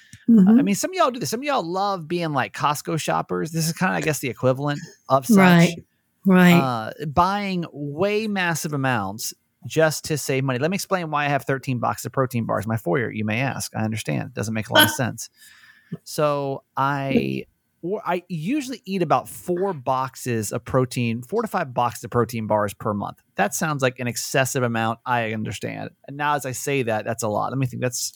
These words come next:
Speaker 1: That's
Speaker 2: twelve per
Speaker 1: forty-eight.
Speaker 2: That's, uh, forty.
Speaker 1: It's
Speaker 2: Yeah.
Speaker 1: twelve in a box,
Speaker 2: That's forty-eight
Speaker 1: right?
Speaker 2: protein bars a month.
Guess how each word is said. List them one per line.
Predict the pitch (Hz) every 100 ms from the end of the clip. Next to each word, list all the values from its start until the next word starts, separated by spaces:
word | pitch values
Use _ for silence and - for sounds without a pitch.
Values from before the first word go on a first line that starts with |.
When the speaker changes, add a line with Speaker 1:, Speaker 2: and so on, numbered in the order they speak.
| - - -
Speaker 1:
That's | 285 -
Speaker 2:
twelve | 262
per |
Speaker 1:
forty-eight. | 240 240 226 233 196 - - - - -
Speaker 2:
That's, | 135 - 135
uh, | 123 120 117
forty. | 117 - 135 131 131 127 123
Speaker 1:
It's | 123
Speaker 2:
Yeah. | 120
Speaker 1:
twelve | 113 226 220 220 220
in |
a | 196
box, | 185 - 214 180 -
Speaker 2:
That's | - -
forty-eight | 175 180
Speaker 1:
right? | 240
Speaker 2:
protein | 131 120 113
bars | 107 107
a | 110
month. | - 127